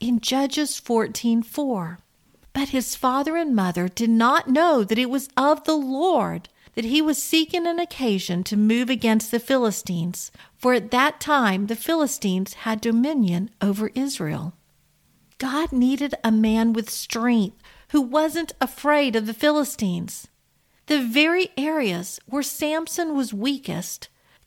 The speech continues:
God was able to use as strengths in order to help free the Israelites from the Philistine oppression. While Samson's mother likely felt discouraged by his choices,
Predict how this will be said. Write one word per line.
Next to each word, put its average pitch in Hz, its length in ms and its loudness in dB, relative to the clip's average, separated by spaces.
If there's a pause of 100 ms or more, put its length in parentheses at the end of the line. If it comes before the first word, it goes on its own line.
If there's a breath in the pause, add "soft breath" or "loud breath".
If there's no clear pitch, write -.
God 247 340 2
was 277 260 -2
able 226 320 0
to - 120 -10
use 196 500 -2
as 285 220 -2
strengths - 1000 -2
in 302 140 0
order 277 300 2
to 302 160 -4
help 277 280 -2
free 302 280 -4
the 302 200 -4
Israelites 196 720 -4
from 226 200 0
the 226 80 2
Philistine 226 580 0
oppression. 214 760 -6 (1120)
While 247 200 4
Samson's 254 560 2
mother 208 300 2
likely 277 480 0
felt 285 280 2
discouraged 254 760 0
by 208 140 2
his 220 240 -4
choices, 233 720 -4